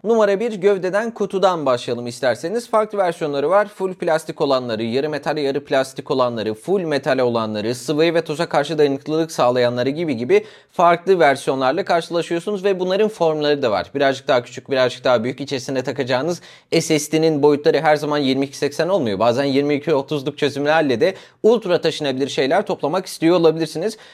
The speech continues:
Şimdi sağlamlık açısından baktığımızda Asus'un ülkemizde bir takım ürünleri var. S S D kutuları olarak geçiyorlar. İşte sıvıya ve toza karşı dayanıklı, askeri sınıf dayanıklılık sunan ürünleri var mesela. Bu elimde görmüş olduğunuzda dışarısı kauçuk malzemeden imal edilmiş, tip C arayüzünü kullanan,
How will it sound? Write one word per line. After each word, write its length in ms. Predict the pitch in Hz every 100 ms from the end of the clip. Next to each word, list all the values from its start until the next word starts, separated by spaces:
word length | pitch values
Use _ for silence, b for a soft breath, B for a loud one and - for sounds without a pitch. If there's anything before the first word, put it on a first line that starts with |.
| B
Şimdi 300 | 208 214 151
sağlamlık 760 | - 185 185 196 214 254 -
açısından 520 | 175 165 151 165 160
baktığımızda 560 | 185 180 175 156 165 -
Asus'un 340 | 190 - 208
ülkemizde 640 | 185 185 185 180 165 190 175
bir 80 | 170
takım 320 | 180 190 175
ürünleri 400 | 160 160 160 151
var. 160 | 113 -
S 240 | 143 143
S 100 | 131
D 100 | 156
kutuları 420 | - 123 117 117
olarak 300 | 113 113 110
geçiyorlar. 520 | 131 127 139 131 214 220 B B
İşte 180 | B 180
sıvıya 320 | 175 190 185
ve 60 | 175
toza 240 | 180 165
karşı 300 | 180 180 175
dayanıklı, 400 | 175 175 170 185
askeri 420 | 147 160 - 170 170
sınıf 280 | 180 175
dayanıklılık 560 | 170 170 175 175 170 170
sunan 320 | - 175 190 B B B
ürünleri 540 | 185 185 175 180 175
var 180 | 131 117
mesela. 540 | 110 117 113 127 175 185
Bu 100 | 175
elimde 240 | 147 151
görmüş 320 | 147 143 139 160
olduğunuzda 480 | 135 135 120 156
dışarısı 500 | 139 - 135 123 165
kauçuk 500 | 156 139 127 131 151
malzemeden 540 | 151 131 127 123 120 117
imal 300 | 143 131 123
edilmiş, 380 | 117 110 139 170
tip 240 | - 170
C 160 | - 156
arayüzünü 500 | 127 131 117 117 113
kullanan, 480 | - 147 120 156